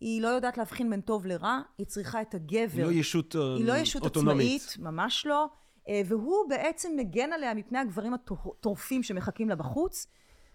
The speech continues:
Speaker 1: והמשמעות היא שהחלטות שאנחנו מקבלים אותן, ב-,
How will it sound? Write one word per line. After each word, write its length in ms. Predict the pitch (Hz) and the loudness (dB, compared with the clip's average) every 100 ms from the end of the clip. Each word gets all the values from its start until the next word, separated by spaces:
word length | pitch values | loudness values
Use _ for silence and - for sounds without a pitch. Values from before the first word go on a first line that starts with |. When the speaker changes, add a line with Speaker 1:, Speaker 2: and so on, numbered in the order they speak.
| - | -4
Speaker 1:
והמשמעות 680 | 202 202 208 247 269 359 359 | 0 2 2 0 0 -2 0
היא 100 | 339 | -2
שהחלטות 840 | - 247 - 208 226 220 294 311 | -2 -4 -4 -4 -4 0 0 0
שאנחנו 720 | - 240 233 - _ 208 240 | -2 -2 -4 -10 _ -2 0
מקבלים 420 | 220 214 185 233 320 | 0 0 0 0 -2
אותן, 260 | 294 233 180 | -2 -4 -4
ב-, 260 | 165 160 | -8 -10